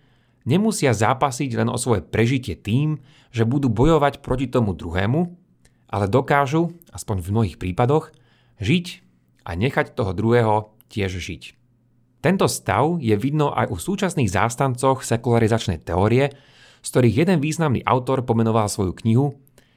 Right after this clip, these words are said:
Sekularizácia na obranu neobľúbenej teórie. Okrem toho treba byť pri štatistikách samozrejme opatrný. Napríklad aj v čoraz menej náboženskej Európe štatistiky ukazujú,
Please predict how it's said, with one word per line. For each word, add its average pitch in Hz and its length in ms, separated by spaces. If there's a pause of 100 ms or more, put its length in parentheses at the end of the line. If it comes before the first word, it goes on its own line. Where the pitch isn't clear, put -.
(160)
Sekularizácia 127 1120 (320)
na 92 160
obranu 123 720
neobľúbenej 110 720
teórie. 78 480 (720)
Okrem 214 240
toho 170 240
treba 143 240
byť 127 240
pri - 160
štatistikách 120 800
samozrejme 107 480
opatrný. 82 640 (640)
Napríklad 165 560
aj 107 100
v - 80
čoraz 110 240
menej 151 240
náboženskej 131 680
Európe 113 640
štatistiky 117 640
ukazujú, 101 640